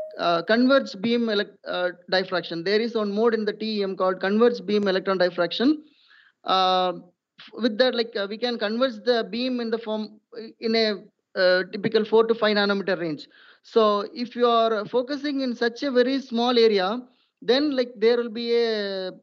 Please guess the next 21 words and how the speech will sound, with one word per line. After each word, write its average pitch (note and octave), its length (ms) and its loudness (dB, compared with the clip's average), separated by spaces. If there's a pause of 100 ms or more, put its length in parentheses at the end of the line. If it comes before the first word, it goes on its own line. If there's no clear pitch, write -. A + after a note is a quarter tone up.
(600)
we A3+ 120 -2
will B3+ 100 2
be B3+ 80 2
focusing A#3+ 460 0
on A3+ 140 2
a A3+ 60 0
single B3 300 -2
grain. D#3+ 300 -2 (460)
So A3+ 420 2 (400)
we A#3 100 -2
will B3+ 100 2
be B3+ 120 -2
getting A#3+ 280 2
the, C#4 200 0 (400)
uh, G3 500 0 (640)
regular A3+ 300 0
spot G3+ 320 -2
arrangement F#3+ 560 -6
even A3+ 300 -2
for G3+ 160 2
the, A#3+ 340 -2